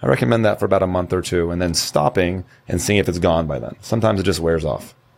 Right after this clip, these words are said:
It's short-lived. Uh, and if not, or if they want an answer now, I send them to the allergist. But the problem is, even with hives, I'd say the majority of time, or very commonly, uh, I send patients to an allergist, or patients see the allergist already, and they don't have an answer. They can't find the cause.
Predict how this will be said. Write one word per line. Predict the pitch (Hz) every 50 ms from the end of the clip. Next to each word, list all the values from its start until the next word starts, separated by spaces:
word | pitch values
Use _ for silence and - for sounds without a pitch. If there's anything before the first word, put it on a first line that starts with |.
| _ _ _ _ _ _ _ _ _ - -
It's | - - -
short-lived. | - - 95 80 69 76 73 60 - - - _ _ _ _ _ _ _ - - - - _ _ -
Uh, | - 85 78 78 76 -
and | 85 92
if | 98 - -
not, | 98 110 131 123 90 90 - - _
or | - 101
if | 82 85
they | 92
want | 92 90 92 95 101
an | 92 90
answer | 87 87 - - 95
now, | 117 139 127 98
I | 95
send | 92 - - 92
them | 92 87
to | -
the | 113
allergist. | - 190 180 - - - - - - - - -
But | - 113 110 104
the | 110
problem | - - 135 - - 120 139
is, | - - 110 95
even | 104 104 107 110
with | 104 98
hives, | 139 151 135 92 92 98 107 - - - _ _ _ _ _ _ _ _ _ _ _ _ _ _ _ _ _ _ _ _ _ _ _ _ _ _ _ -
I'd | - 92 87
say | - - 98
the | 92 87
majority | 92 98 90 80 85 104 123 127 104
of | 95 -
time, | - 90 95 87
or | 85
very | 80 80 98 104 98 92
commonly, | - - 120 120 98 85 78 78 90 98 - - - - - - - _ -
uh, | 90
I | 90 87
send | - 98 90 82
patients | 95 90 90 90 85 -
to | 87
an | 87
allergist, | 92 101 92 87 90 85 -
or | 82
patients | 76 85 85 - 85 78
see | - -
the | 127 98 90
allergist | 85 78 80 82 85 87 -
already, | 85 82 104 113 104 98
and | 90 87 87
they | - - - 85
don't | 87 92 87 82
have | 101 127 -
an | 85 78
answer. | 78 78 - - 65
They | 80 80
can't | - 95 101 - -
find | 82 80 76 73
the | -
cause. | - - 50 - - - - -